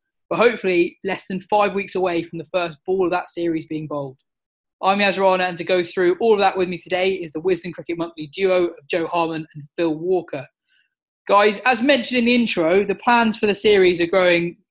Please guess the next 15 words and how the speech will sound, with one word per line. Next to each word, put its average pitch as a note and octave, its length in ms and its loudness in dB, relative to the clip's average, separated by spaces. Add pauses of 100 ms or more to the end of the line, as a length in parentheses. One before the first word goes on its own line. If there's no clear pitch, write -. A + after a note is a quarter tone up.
(140)
ever G3 240 0
stronger. F#3 500 0
The F#3 280 -2
E G3+ 40 -2
C G3+ 140 -6
B F#3+ 160 -2
released F3+ 320 0
a E3+ 240 2
schedule F#3+ 500 0
for F3 120 -4
this E3+ 180 -4
series. F3 340 0
The E3 140 -8
first F3+ 260 0
test - 240 -4